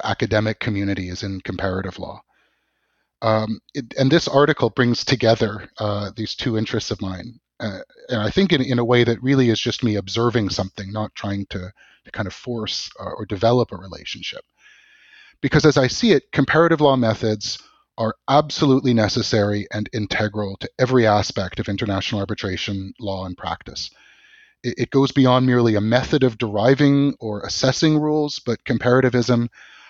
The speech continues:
I think it really has become a core aspect of the professional culture of the field. So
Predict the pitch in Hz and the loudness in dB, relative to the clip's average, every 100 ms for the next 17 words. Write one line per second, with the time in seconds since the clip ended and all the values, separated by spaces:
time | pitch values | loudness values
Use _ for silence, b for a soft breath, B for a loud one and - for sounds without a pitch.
0 | B 165 156 151 135 135 131 123 135 120 | B 0 2 2 4 6 6 6 2 0
1 | 123 - 120 120 - - - 147 135 - | -2 0 2 2 0 -8 -4 0 0 0
2 | 110 110 - 113 104 - - _ 131 135 | -2 -2 -2 -2 -2 -8 -20 _ 2 2
3 | 127 117 117 113 - 117 101 - 104 - | 0 -4 -4 -2 -2 -4 -4 -6 -8 -6
4 | 107 98 - 101 90 95 107 92 - _ | -10 -10 -8 -10 -10 -14 -12 -14 -18 _
5 | _ _ _ _ _ _ _ - 127 | _ _ _ _ _ _ _ -2 -2